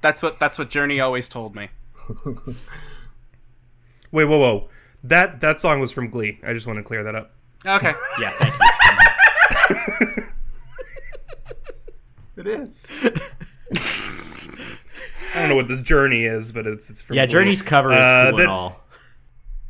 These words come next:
Speaker 1: We're all on a journey, aren't we?
Speaker 2: I think, I think there's some indie band or something.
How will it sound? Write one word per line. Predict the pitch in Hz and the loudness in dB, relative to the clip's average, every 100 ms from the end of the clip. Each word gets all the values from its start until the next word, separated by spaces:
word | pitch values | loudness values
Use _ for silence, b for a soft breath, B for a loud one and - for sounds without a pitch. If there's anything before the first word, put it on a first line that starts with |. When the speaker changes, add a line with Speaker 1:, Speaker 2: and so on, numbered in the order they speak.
| - | -14
Speaker 1:
We're | 190 233 285 | 2 8 10
all | 277 | 10
on | 226 175 | 8 6
a | |
journey, | 131 147 139 123 | 2 -2 0 -2
aren't | 113 117 | -2 -6
we? | 135 156 165 - b b b b - | -6 -10 -10 -20 b b b b -16
Speaker 2:
I | |
think, | - - 208 | -2 0 2
I | |
think | 175 214 | 0 0
there's | 170 | 0
some | 165 139 | 0 0
indie | 131 131 135 | 0 2 2
band | 135 131 131 127 | 4 4 4 2
or | 127 123 | 0 0
something. | - 127 117 120 | -2 -4 -4 -6